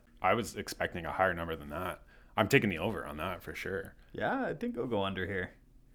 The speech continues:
Speaker 1: You'll go under on this one,
Speaker 2: Yeah,
Speaker 1: eh?
Speaker 2: I don't know.
Speaker 1: What,
Speaker 2: I mean,
Speaker 1: what else are they gonna promote right now?
Speaker 2: That's true.
Speaker 1: What,
Speaker 2: Yeah.
Speaker 1: like, what type of thing are they gonna try, or go out to restaurant? I mean, like, in the States,
Speaker 2: It'd be a
Speaker 1: maybe.
Speaker 2: nice tribute to them, but, uh,
Speaker 1: Yeah,
Speaker 2: three,
Speaker 1: absolutely.
Speaker 2: three different commercials.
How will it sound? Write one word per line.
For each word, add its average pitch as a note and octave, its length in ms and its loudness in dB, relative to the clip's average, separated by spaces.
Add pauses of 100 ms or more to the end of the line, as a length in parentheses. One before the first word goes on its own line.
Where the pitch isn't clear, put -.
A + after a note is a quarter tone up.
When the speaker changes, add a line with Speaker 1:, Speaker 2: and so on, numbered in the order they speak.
Speaker 1:
You'll A#2 120 2
go C3+ 140 8
under F3 200 8
on F#2+ 140 4
this D2+ 160 -6
one, D2+ 100 -6
Speaker 2:
Yeah, E2 140 0
Speaker 1:
eh? C3 40 0
Speaker 2:
I - 20 2
don't F3+ 160 0
know. F#3+ 380 0 (520)
Speaker 1:
What, C#3 180 10
Speaker 2:
I F3+ 60 12
mean, D#3+ 80 10
Speaker 1:
what F#3+ 120 12
else F#3+ 220 12
are E3+ 40 8
they E3 100 8
gonna D#3+ 180 6
promote D#3 320 4
right F2 180 2
now? - 240 -8 (220)
Speaker 2:
That's C#3 220 0
true. E3+ 300 2 (280)
Speaker 1:
What, A2+ 260 8
Speaker 2:
Yeah. B2 40 4
Speaker 1:
like, A#2+ 300 6
what A2 500 8
type B2 260 8
of - 120 0
thing F#2 480 2
are F#2 140 0
they F#2 120 0
gonna F2+ 180 0
try, F2+ 220 2
or F#2+ 140 -2
go F2+ 340 6
out G2 160 10
to - 80 -4
restaurant? F2+ 340 4
I C3+ 60 12
mean, C#3+ 160 6
like, B2+ 200 6
in A#2 60 6
the G#2+ 60 4
States, F#2 340 2
Speaker 2:
It'd F2+ 160 2
be E3+ 60 10
a F#3+ 40 12
Speaker 1:
maybe. F3 120 8
Speaker 2:
nice D#3+ 140 6
tribute C#3 440 6
to A2+ 80 -2
them, G2 440 -2
but, G#2+ 320 0
uh, G2+ 260 4
Speaker 1:
Yeah, B2 180 8
Speaker 2:
three, F3 240 6
Speaker 1:
absolutely. - 140 -4
Speaker 2:
three C3+ 220 2
different D3+ 300 0
commercials. A#2+ 680 -2